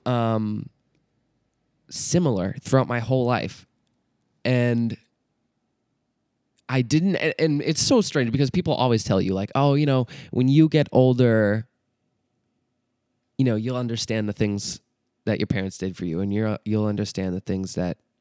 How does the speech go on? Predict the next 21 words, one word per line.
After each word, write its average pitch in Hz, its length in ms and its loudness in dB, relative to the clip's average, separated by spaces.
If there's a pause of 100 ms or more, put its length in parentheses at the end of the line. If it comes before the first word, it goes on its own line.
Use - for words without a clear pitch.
(100)
you 95 120 -6
know, 65 140 -6
y-, - 340 -14 (200)
you 123 100 0
did 101 180 0
growing 101 300 -2
up. 92 200 -4
You'll, 139 140 2
you'll 156 160 0
get 135 160 2
it 117 100 2
all 104 140 2
when 107 100 2
you 98 80 -2
get 98 140 -2
older." 98 240 -6 (220)
And 175 100 2
when 190 80 0
I 196 60 0
was 160 160 0
younger, 131 560 0